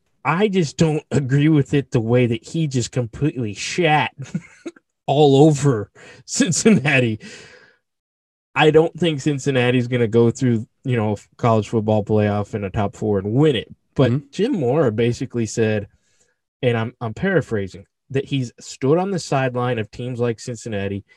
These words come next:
Speaker 1: and he's stood on the sidelines of teams like Alabama, and he says they're just not the same type of athlete. Like,
Speaker 2: Uh.
Speaker 1: he literally said that. And I don't think that's fair. I think you should eventually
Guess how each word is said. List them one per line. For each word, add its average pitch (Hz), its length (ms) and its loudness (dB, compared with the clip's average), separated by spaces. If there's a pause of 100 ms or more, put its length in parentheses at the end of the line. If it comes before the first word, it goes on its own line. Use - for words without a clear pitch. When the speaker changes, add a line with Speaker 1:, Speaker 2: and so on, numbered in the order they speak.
(280)
Speaker 1:
and 120 140 -4
he's 104 180 -6 (100)
stood - 480 -4
on 165 160 0
the 147 80 -4
sidelines 104 880 -6
of 110 200 -8
teams 120 280 -12
like 101 200 -4
Alabama, 98 600 -6 (420)
and 120 100 -4
he 117 60 -4
says 110 300 -6
they're 113 160 0
just 139 340 -4
not 117 260 -8
the 110 100 -12
same 104 320 -12
type 117 280 -8
of 95 120 -8
athlete. 117 480 -10 (640)
Like, 135 180 -4
Speaker 2:
Uh. 208 100 -6
Speaker 1:
he 247 120 -4
literally 139 540 2
said 104 280 -6
that. 87 160 -12 (880)
And 160 80 -6
I 165 100 0
don't 190 160 -6
think 185 140 -2
that's 151 220 0
fair. 113 300 -2
I 117 100 -8
think 165 260 -8
you 160 80 -6
should 131 200 -4
eventually 107 1040 -6